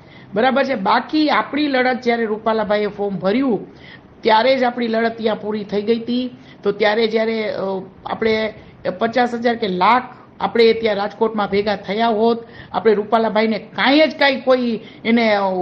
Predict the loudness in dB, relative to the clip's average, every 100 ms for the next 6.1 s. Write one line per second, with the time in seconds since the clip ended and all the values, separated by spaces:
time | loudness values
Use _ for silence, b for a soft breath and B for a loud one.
0 | -2 0 2 2 0 0 0 0 0 2
1 | 2 4 2 2 0 0 0 0 2 0
2 | 2 2 2 2 4 2 0 0 0 2
3 | 2 0 -4 B B B -2 0 2 0
4 | -2 -4 -4 -2 4 6 4 4 0 0
5 | -2 -2 -4 -8 -4 0 2 2 2 4
6 | 2